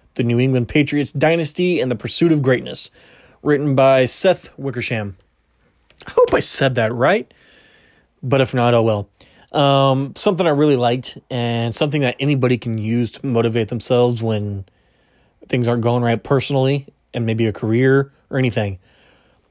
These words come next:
Anyways, it's something, I won't say who said it. People's career, or right now. People's careers come to an end at various times.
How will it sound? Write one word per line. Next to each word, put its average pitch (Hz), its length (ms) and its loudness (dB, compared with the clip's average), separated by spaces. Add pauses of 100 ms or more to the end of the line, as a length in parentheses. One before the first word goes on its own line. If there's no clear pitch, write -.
(240)
Anyways, 113 280 -2
it's 107 120 -2
something, 180 640 0
I 139 60 0
won't 156 140 2
say 143 140 2
who 127 100 2
said 107 200 -4
it. - 200 -12 (360)
People's 185 320 2
career, 147 340 2
or 135 80 0
right 113 200 0
now. 104 220 -6 (380)
People's 214 280 2
careers 160 420 4
come 139 180 -2
to 143 120 -2
an 135 100 -2
end 123 200 -2
at 120 100 0
various 113 320 0
times. 98 500 -12